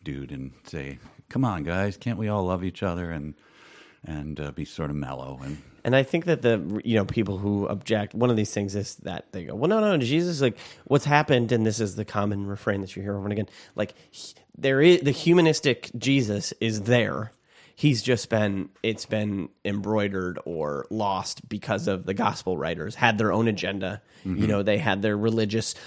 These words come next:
Speaker 2: political agenda that they wanted to push. And so they invented, they took, you know, the basic material of Jesus and then invented all this stuff around him to suit their own agenda. So what we need to get back to, you know, we need to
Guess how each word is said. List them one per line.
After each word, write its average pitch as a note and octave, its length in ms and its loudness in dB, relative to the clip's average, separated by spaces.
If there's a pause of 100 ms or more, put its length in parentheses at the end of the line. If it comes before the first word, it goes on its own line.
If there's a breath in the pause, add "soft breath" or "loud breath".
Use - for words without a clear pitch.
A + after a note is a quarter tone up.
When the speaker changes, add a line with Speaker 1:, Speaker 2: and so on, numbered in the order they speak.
(140 loud breath)
Speaker 2:
political A#2 540 4
agenda G#2+ 340 2
that G2 180 -4
they G#2+ 140 0
wanted B2+ 260 -2
to D3+ 60 -2
push. B2 440 4 (340 loud breath)
And G#2 180 -2
so A2 160 0
they G#2+ 260 2
invented, A#2 640 2
they A2 80 2
took, - 340 -2
you A2 100 -2
know, E2+ 200 -4
the G#2+ 120 -6
basic A#2 460 2
material F#2+ 460 -2
of F#2 60 -10
Jesus - 420 -12
and - 120 -10
then - 60 -10
invented G#2 540 -2
all G2 160 -6
this - 140 -10
stuff - 280 -10
around - 360 -10
him - 240 -10
to - 220 -8
suit - 400 -4 (420 loud breath)
their G#2+ 180 0
own G#2 160 0
agenda. C#3+ 400 6
So A#2 240 4 (240 loud breath)
what A#2 160 4
we B2 120 4
need A#2 180 4
to G#2+ 60 -2
get - 180 -2
back F#2+ 260 -4
to, - 380 -10
you G2 100 -4
know, C2+ 240 -6 (200)
we A2 140 0
need G#2+ 140 -2
to - 320 -6